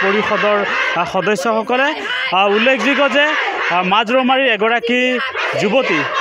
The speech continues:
এই যুৱতীগৰাকীক আচলতে নিৰ্যাতনৰ অভিযোগত অভিযুক্ত শিক্ষক শ্ৰীমন্ত বৰুৱা আৰু তেওঁক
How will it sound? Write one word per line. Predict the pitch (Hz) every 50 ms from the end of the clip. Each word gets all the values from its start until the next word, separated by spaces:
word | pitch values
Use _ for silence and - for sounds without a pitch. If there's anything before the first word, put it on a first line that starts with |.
| 165
এই | 190 208 226 240 247 247 220 - - - - - - - 135
যুৱতীগৰাকীক | 131 180 190 196 226 220 254 247 202 226 233 240 226 226 - 247 254 254 - - - - -
আচলতে | - 156 - 220 214 220 233 233
নিৰ্যাতনৰ | 214 196 214 190 190 214 226 226 240 233 233 226
অভিযোগত | 202 185 165 - 220 185 226 233 233 247 247 240 - 180
অভিযুক্ত | 175 165 208 208 202 233 - - 247 247 240 -
শিক্ষক | 196 208 - - 220 220 208
শ্ৰীমন্ত | - - 208 196 208 214 220 214 208
বৰুৱা | 233 226 220 226 233 247 269 285 302 - - - - - -
আৰু | - 196 214 - -
তেওঁক | - 254 277 269